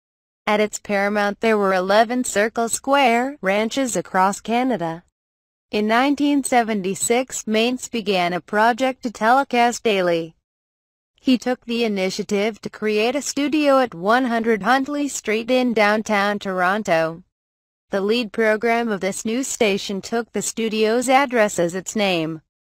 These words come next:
On June fifteenth, nineteen seventy-seven, the interview talk show one hundred Huntley Street, based on the seven hundred Club in the United States, was launched.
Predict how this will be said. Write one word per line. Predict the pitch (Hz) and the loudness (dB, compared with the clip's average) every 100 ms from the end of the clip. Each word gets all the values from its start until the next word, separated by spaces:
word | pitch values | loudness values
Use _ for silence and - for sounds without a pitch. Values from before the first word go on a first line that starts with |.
| _ _ _ - | _ _ _ -4
On | 208 208 208 | -2 -2 -2
June | 202 269 285 | -2 0 -2
fifteenth, | - 233 - - 226 208 233 | 0 -2 -2 -6 -4 -2 -4
nineteen | 208 196 220 240 254 247 | -2 -2 -2 -2 -2 -2
seventy-seven, | 233 220 226 240 226 226 185 170 165 170 180 _ _ _ _ - | -2 -2 -2 -4 -2 0 0 2 0 -4 -12 _ _ _ _ -6
the | 214 | -2
interview | 240 262 214 190 180 196 240 - | 0 0 -2 -2 -2 -4 -6 2
talk | 226 220 - | 4 2 0
show | - 220 | 0 2
one | 220 190 185 | 2 0 0
hundred | 175 262 262 220 | 0 2 2 0
Huntley | 196 254 269 294 277 | 2 0 0 -4 -4
Street, | - - 214 226 - | -6 -2 -2 -2 -2
based | 185 190 - | -4 -4 -2
on | 175 170 | -2 -4
the | 170 | -6
seven | - 240 262 233 | 2 2 2 0
hundred | 180 175 180 175 | 0 -2 -4 -4
Club | 220 240 214 | 0 0 0
in | 180 | -4
the | 175 | -4
United | 170 165 165 190 233 - | -4 -2 -2 -2 -2 -6
States, | - 180 180 - - | -2 -2 -2 -6 -10
was | 190 185 | -8 -6
launched. | 190 196 196 160 - - - | -2 0 2 0 -6 -14 -18